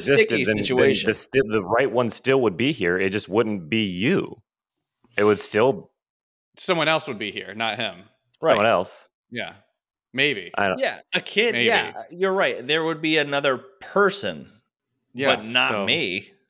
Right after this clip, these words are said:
Speaker 3: Yeah, the, these are odds calculating you specifically.
Speaker 1: Yeah. The person
Speaker 3: Right.
Speaker 1: reading this thing.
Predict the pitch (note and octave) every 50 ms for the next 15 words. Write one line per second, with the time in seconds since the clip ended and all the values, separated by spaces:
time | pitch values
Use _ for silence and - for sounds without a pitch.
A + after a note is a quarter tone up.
0 | _ _ _ _ _ _ _ _ - G2 G#2 G#2 F#2 F2+ F2 F#2 G2+ G#2 A2 A#2
1 | A2 A#2 A#2+ B2+ A#2+ B2+ B2+ A#2+ A2+ A#2 A#2+ A#2 A#2 A#2 - - - B2 A#2 A2+
2 | - A#2 A2+ A2+ A2 G#2+ G#2 G2+ G#2+ A#2 B2+ C3 C3+ C3+ C#3 C3+ C3+ _ _ -
3 | - - - B2 - - - B2 A#2+ - B2 G2+ A2+ G#2 F#2+ G2 G#2 G#2 G2+ G2+
4 | G#2 - _ _ _ _ _ _ _ _ _ _ - _ _ - B2 C#3+ - -
5 | - C#3+ C#3+ - - A2+ G#2+ G2+ G#2 A#2 A2 G2+ G2 A2+ B2+ B2+ B2 A#2+ A#2+ A#2+
6 | A#2 G#2+ G2 G#2+ G#2+ G#2 - - - - - - G2+ F#2+ F2+ E2 D#2 D#2